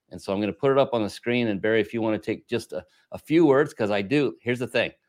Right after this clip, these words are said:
I have one more question for you. I end every show with this incredibly profound and powerful question. And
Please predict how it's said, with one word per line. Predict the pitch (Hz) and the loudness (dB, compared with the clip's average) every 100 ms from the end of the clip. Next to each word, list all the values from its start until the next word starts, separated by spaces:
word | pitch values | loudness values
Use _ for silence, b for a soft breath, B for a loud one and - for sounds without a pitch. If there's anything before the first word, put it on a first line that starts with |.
| _ _ - | _ _ -6
I | 98 | -4
have | 85 | -4
one | 85 104 117 | -4 0 2
more | 120 110 | 2 0
question | - 104 - 90 | -2 -4 -4 -12
for | - 78 73 | -10 -8 -8
you. | - _ _ _ _ - | -12 _ _ _ _ -10
I | 90 | -8
end | - 110 101 - | -4 -4 -6 -4
every | 110 113 123 113 | 0 2 0 -4
show | - 110 95 82 | 0 2 2 -2
with | 87 87 | -6 -6
this | 98 - | -6 -8
incredibly | 87 - - 101 101 107 104 107 101 - _ | -12 -14 -8 -2 0 0 -2 -4 -6 -10 _
profound | - 110 107 - 98 95 95 | -2 0 0 -4 -4 -4 -6
and | 90 90 - | -8 -8 -10
powerful | - 110 104 - 87 | -6 -2 -2 -4 -10
question. | - 95 - 90 85 - _ _ _ _ 98 | -6 -6 -6 -14 -14 -18 _ _ _ _ -8
And | 98 95 | -6 -6